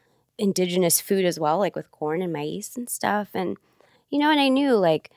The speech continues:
would, do men get questioned for their art? Do men get questioned for what they put out? Nope. There's no blink of an eye there. You know, it's just, this is your work. And so I think being petite, being a brown girl, you have to kind of keep fighting and,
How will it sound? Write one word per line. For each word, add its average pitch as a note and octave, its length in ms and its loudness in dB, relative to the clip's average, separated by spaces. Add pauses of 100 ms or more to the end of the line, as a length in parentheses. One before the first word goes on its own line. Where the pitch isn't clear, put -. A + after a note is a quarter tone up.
(240)
would, G3+ 240 0 (140)
do A#3+ 120 4
men G3+ 200 6
get A3 180 0
questioned C4+ 440 -6
for B3 120 -4
their A3+ 140 -4
art? - 340 0
Do G#3 120 -6
men E3 200 -4
get F#3 180 -4
questioned A3 480 -4
for G3 140 -4
what F#3 120 -4
they A3 120 -6
put F#3+ 180 -6
out? B3+ 320 2
Nope. B3+ 300 -2 (320)
There's A#3 260 -4
no A3 340 0
blink G#3 300 -6
of G#3 80 -4
an F#3+ 120 -4
eye G3+ 200 -2
there. F#3+ 260 0
You F#3 140 -4
know, F#3 120 -4
it's - 160 -8
just, - 260 -14 (160)
this - 200 -6
is F3+ 120 -10
your G3 100 -4
work. A3+ 240 -4 (100)
And - 160 -12
so - 120 -10 (600)
I F#3+ 60 -4
think G3+ 200 -2
being F3 200 0
petite, - 520 -6
being D#3+ 340 -2 (340)
a - 40 -20
brown E3 240 0
girl, F3 500 6 (480)
you F#3 120 -4
have E3+ 140 0
to E3 100 -6
kind D#3+ 200 -2
of D3+ 100 -4
keep - 180 -16
fighting D#3 440 0
and, D3 240 -4